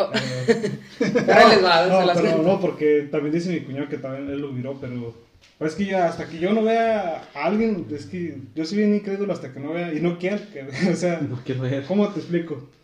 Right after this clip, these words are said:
Speaker 2: Quiero saber si existen, pero no quiero verlos, ¿sí me entiendes?
Speaker 1: Sí, sí, sí. Pues yo pienso que casi todos, ¿no?
Speaker 2: Eh, y haz de cuenta que mi hermana decía que, pues, que se le, que se le aparecía y que le pedía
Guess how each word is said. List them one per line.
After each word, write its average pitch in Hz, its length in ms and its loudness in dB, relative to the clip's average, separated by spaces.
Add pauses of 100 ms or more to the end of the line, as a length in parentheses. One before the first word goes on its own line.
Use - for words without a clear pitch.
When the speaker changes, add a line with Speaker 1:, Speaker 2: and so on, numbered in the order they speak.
(680)
Speaker 2:
Quiero 196 220 0
saber 180 180 0
si 220 100 -4
existen, 220 420 -2
pero 139 180 -6
no 160 160 -8
quiero 165 180 -4
verlos, 185 280 -4
¿sí 208 80 -2
me 220 60 4
entiendes? 247 360 -2
Speaker 1:
Sí, 247 100 -2
sí, 226 140 -2
sí. 247 240 0 (400)
Pues 226 180 6
yo 233 140 2
pienso 247 240 0
que 196 140 -4
casi 208 220 -2
todos, 208 260 -2
¿no? 233 200 -6
Speaker 2:
Eh, 131 240 -8 (280)
y 135 120 -6
haz 147 160 -2
de 151 60 -8
cuenta 156 300 -6
que 127 360 -6
mi 127 100 -6
hermana 127 360 -6
decía 127 280 -10
que, 127 580 -6 (720)
pues, 131 160 -12
que 131 160 -8
se 131 160 -10
le, 123 500 -8
que 127 140 -12
se 123 60 -10
le 127 80 -8
aparecía 131 360 -6
y 156 60 -4
que 165 100 -8
le 139 120 -6
pedía 135 640 -8